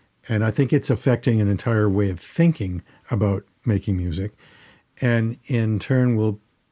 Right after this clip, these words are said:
you have young people, you know, who, instead of picking up a guitar, are picking up, uh, Ableton Push and Ableton Live and getting right in at that high level of making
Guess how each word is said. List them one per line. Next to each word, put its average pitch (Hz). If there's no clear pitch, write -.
you 117
have 107
young 123
people, 98
you 123
know, 95
who, 110
instead 113
of 110
picking 113
up -
a 113
guitar, 104
are 110
picking 113
up, 107
uh, 95
Ableton 95
Push 123
and 98
Ableton 95
Live 104
and 113
getting 107
right 127
in 131
at 110
that 104
high 165
level 90
of 113
making 104